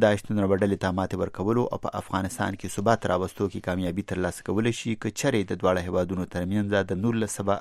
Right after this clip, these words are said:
اتیا لسیزې په رنګ اعتماد پر ځای شي. د پاکستان او امریکې ترمنځ په وروستیو کلونو کې بې اعتمادي تر ټولو هر وخت زیاته شوې.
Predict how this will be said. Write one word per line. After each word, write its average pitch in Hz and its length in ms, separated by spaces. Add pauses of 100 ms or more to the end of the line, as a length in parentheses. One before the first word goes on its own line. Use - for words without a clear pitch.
اتیا 92 200
لسیزې 92 600
په 104 100
رنګ 107 80 (540)
اعتماد 95 520 (220)
پر 95 180
ځای 92 100 (100)
شي. - 100 (480)
د 107 100 (140)
پاکستان 135 600 (420)
او 107 80 (120)
امریکې 98 400
ترمنځ 95 480
په 98 140
وروستیو 117 420
کلونو 104 240
کې 95 180
بې 98 80 (140)
اعتمادي 92 480 (100)
تر 87 160
ټولو 95 380
هر 95 180
وخت - 240
زیاته - 300
شوې. 98 260